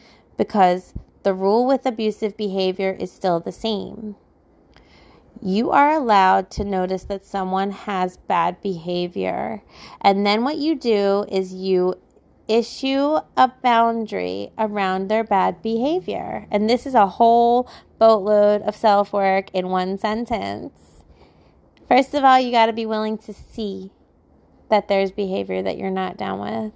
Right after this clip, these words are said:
Then number two, you have to do the self-work to even validate for yourself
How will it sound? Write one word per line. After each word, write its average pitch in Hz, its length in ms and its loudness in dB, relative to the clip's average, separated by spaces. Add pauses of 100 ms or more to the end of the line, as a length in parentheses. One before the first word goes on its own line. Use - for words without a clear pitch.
(460)
Then 240 180 4
number 240 300 0
two, 320 500 -2
you 233 120 -6
have 233 200 0
to 220 100 -12
do 214 160 -8
the 214 100 -6
self-work 208 600 0
to - 100 -16
even 202 480 -4
validate 202 520 2
for 202 100 -6
yourself 196 720 -2